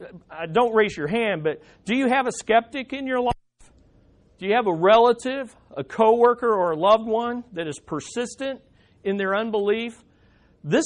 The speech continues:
is what you're up against. You're up against a demanding spirit, a self-centered spirit, an unbelieving spirit,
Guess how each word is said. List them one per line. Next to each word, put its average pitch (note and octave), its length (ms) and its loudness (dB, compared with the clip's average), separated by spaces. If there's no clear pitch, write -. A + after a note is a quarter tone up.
is D4+ 120 -4
what B3+ 240 4
you're F#3+ 140 0
up G#3 200 0
against. C3 440 -8
You're F#3+ 160 0
up B3 240 2
against G3+ 580 -2
a F3+ 100 0
demanding E3 680 -2
spirit, B2+ 560 -10
a D3 80 -12
self-centered A3 800 -2
spirit, C3+ 460 -6
an F3 140 -4
unbelieving A3+ 640 0
spirit, B2 460 -6